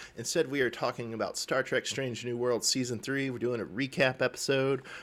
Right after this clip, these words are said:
We're going over the highs, the lows, although honestly, I don't think there were really that many lows.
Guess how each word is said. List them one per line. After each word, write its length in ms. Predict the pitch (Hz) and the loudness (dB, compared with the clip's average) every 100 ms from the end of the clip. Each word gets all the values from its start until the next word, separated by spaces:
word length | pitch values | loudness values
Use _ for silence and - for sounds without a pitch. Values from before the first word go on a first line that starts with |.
| - | -6
We're 120 | 113 | 0
going 240 | 117 120 120 | 4 6 6
over 180 | 113 | 4
the 80 | 104 | 2
highs, 420 | 95 131 131 127 | 2 2 2 0
the 80 | 113 | 2
lows, 400 | 110 123 127 123 | 4 6 4 0
although 240 | - 98 98 | -2 -4 -4
honestly, 400 | 110 127 - 123 | -4 -4 0 0
I 40 | |
don't 140 | 131 | -2
think 140 | - 120 | -4 -8
there 120 | 117 | -6
were 100 | 120 | -4
really 220 | 131 135 | -2 -2
that 180 | 131 135 | -2 -2
many 160 | 147 147 | -4 -4
lows. 420 | 170 180 110 | -2 0 -2